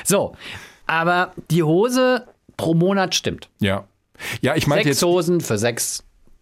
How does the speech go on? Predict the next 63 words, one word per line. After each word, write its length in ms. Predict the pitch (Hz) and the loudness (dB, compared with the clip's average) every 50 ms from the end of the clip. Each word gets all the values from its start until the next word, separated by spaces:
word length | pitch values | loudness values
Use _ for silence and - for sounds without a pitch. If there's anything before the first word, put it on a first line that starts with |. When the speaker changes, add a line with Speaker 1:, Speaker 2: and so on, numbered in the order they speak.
| - | -10
Speaker 1:
Monate. 300 | - 98 92 90 85 - | -6 -6 -4 -4 -4 -4
Speaker 2:
Ich 60 | - - | -2 -2
meinte 160 | 120 135 147 | 0 0 0
jetzt 140 | 131 - - | 0 0 0
diese 160 | 127 107 110 92 | 0 0 0 -2
Poloshirts, 680 | - - 127 127 135 123 - - 110 104 104 - - | -2 -2 0 0 0 0 0 0 0 0 -2 -2 -2
die 100 | - 113 101 | -2 0 0
sie 120 | 104 95 | 0 0
drüber 320 | 95 101 107 123 127 117 - | 0 0 0 2 0 0 -2
tragen 280 | - - 87 85 92 | -2 -2 -2 0 0
Speaker 1:
Ja, 60 | 98 107 | 0 0
Speaker 2:
bei 60 | 104 | 0
Speaker 1:
das 80 | 101 | 0
Speaker 2:
den 100 | 98 95 | 0 0
Speaker 1:
kann 100 | 92 98 | 0 0
ich 80 | 113 113 | 0 -2
jetzt 120 | - 156 - | -2 0 0
Speaker 2:
T-Shirts, 440 | - - 135 127 127 127 120 - - | 0 0 2 2 0 0 -2 -2 -2
Speaker 1:
nicht, 0 | |
Speaker 2:
weil, 120 | 98 92 90 | -2 -2 -2
Speaker 1:
weil, 80 | 92 - - - - - 113 | -4 -6 -4 -4 -2 -2 -2
Speaker 2:
also 160 | - 87 90 | -2 -2 -2
es 140 | 87 90 98 | -2 -2 -2
Speaker 1:
was 160 | - 107 - | -2 0 0
ist 120 | 143 - - | 0 0 0
ja, 60 | - - | -2 -2
das 200 | - 127 110 - - | -2 -4 -4 -4 -4
weiß 160 | 85 82 - | -6 -6 -6
ich 60 | - | -8
nicht, 100 | 92 - - | -8 -6 -4
Speaker 2:
dann 40 | - | -2
Speaker 1:
vielleicht. 160 | 101 95 95 | -2 0 0
Speaker 2:
müssten 260 | 107 - - - 110 | 0 0 0 0 0
sie 140 | 101 104 104 | 2 2 2
ja 100 | 98 95 | 2 2
irgendwie 540 | 90 - 95 101 104 95 95 95 98 90 - - - - - - - | 0 0 0 0 2 2 2 2 0 0 -4 -8 -18 -20 -20 -14 -6
jede 220 | - 101 101 117 | -4 -2 0 2
Menge 340 | 104 98 101 104 104 98 92 | 2 2 2 2 2 2 2
dieser 200 | 90 92 87 95 | 0 0 0 0
Missionspoloshirts 1080 | 90 90 - - 95 98 107 - - - - 87 80 82 76 - - 90 78 78 - - | 0 0 0 0 0 0 0 -2 -4 -4 -4 -2 -2 -2 -4 -4 -4 -4 -4 -4 -4 -4
haben. 180 | 85 76 80 - | -4 -2 -2 -2
Ich, 180 | 73 - - | -4 -2 -2
ich 80 | 143 - | -2 -2
kann 160 | - 156 220 | 0 0 0
aber 120 | 220 175 151 | 0 0 0
noch 100 | 151 151 | 0 2
mal 120 | 135 127 | 2 2
nachgucken. 440 | 117 113 120 123 - - - 120 123 | 2 2 0 -2 -2 -2 -2 0 0
Ich 140 | 110 107 131 | 0 0 0
hab, 100 | 131 - - - | -2 -2 -2 -2
wie 80 | 127 | 0
gesagt, 220 | 120 147 147 131 - | 0 0 0 0 0
diese 200 | 127 113 117 95 | 0 -2 0 0
Zahlen, 220 | - 123 120 131 123 | 0 0 0 2 2
Speaker 1:
Ja, 60 | 143 | 2
Speaker 2:
kann 100 | 151 117 | 2 2
auch 60 | 131 | 0
Speaker 1:
ist 80 | 120 - | 0 2
Speaker 2:
sein, 120 | 131 135 151 | 0 0 2
Speaker 1:
auch 20 | |
Speaker 2:
dass 120 | 147 135 131 | 0 0 0
ich 120 | 127 - | -2 -2
gerade 260 | - 127 135 131 117 | -2 -2 0 -2 -2